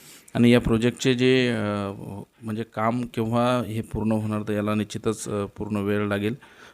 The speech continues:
पहिला टप्पा मित्रांनो कळंबपर्यंतचा सुरू झालेला आहे आणि या परिसरामध्ये आता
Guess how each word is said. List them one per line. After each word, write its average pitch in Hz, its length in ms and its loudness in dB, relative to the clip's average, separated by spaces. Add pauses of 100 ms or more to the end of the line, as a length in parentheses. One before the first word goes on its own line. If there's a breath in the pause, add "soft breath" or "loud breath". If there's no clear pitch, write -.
(140 loud breath)
पहिला 110 160 0
टप्पा 110 260 -4
मित्रांनो 110 400 -2
कळंबपर्यंतचा 104 760 -4
सुरू 104 280 -2
झालेला 101 320 0
आहे 107 220 -6 (540 soft breath)
आणि 113 220 2
या 117 140 6
परिसरामध्ये 113 800 0
आता 110 400 -6